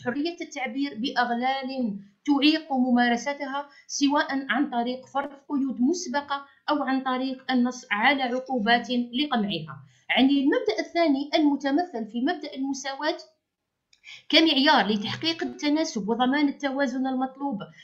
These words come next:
بين حقوق الإنسان وحرياته، فمبدأ المساواة من المبادئ العامة للقانون يرتكز على أساس من الفلسفة السياسية للديمقراطية، كون الحرية تنعدم ما لم تكن متاحة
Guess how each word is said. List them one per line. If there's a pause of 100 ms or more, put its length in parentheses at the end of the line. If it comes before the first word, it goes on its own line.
(120)
بين
حقوق
الإنسان
وحرياته، (400)
فمبدأ
المساواة (140)
من
المبادئ
العامة
للقانون (260)
يرتكز
على
أساس (320)
من
الفلسفة
السياسية (160)
للديمقراطية، (220)
كون
الحرية
تنعدم (240)
ما
لم
تكن
متاحة